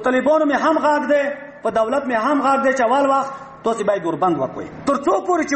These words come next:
اوربند ونه شي، مذاکرات مخ ته نشي تلای. په قطر کې موږ ته د امریکا توافقنامې ته چې طالبانو ورونو کړې ده، کاملاً احترام لرو. دولت چې کوم کسان استولي دي، موږ د هغو د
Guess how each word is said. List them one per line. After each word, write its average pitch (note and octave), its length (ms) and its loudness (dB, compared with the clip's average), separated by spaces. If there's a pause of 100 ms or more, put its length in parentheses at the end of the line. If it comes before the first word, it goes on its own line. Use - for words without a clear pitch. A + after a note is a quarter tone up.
اوربند D#4+ 440 2
ونه D#4+ 260 2
شي، D#4+ 100 2 (300)
مذاکرات C#4 580 0
مخ D4 160 0
ته A#3 120 -2
نشي - 200 -6
تلای. E3+ 240 0 (320)
په B3+ 60 0 (100)
قطر C#4+ 300 2
کې D4 160 -2
موږ D#4 180 0
ته - 80 2
د C4 140 0
امریکا B3 260 2 (140)
توافقنامې C4+ 640 -2
ته - 80 2
چې C4 180 -10
طالبانو C#4+ 320 0
ورونو C4+ 240 0
کړې C#4 240 2
ده، C4 60 2 (100)
کاملاً D4+ 540 2
احترام F#3+ 360 0
لرو. C#3 160 -2 (320)
دولت C#4 320 2 (200)
چې A#3+ 60 -6 (120)
کوم F4+ 240 0
کسان D#4+ 260 2
استولي D#4+ 440 -2
دي، D4 100 2 (100)
موږ C#4+ 140 2
د C4+ 60 -2 (100)
هغو D4+ 240 2 (640)
د C4 40 2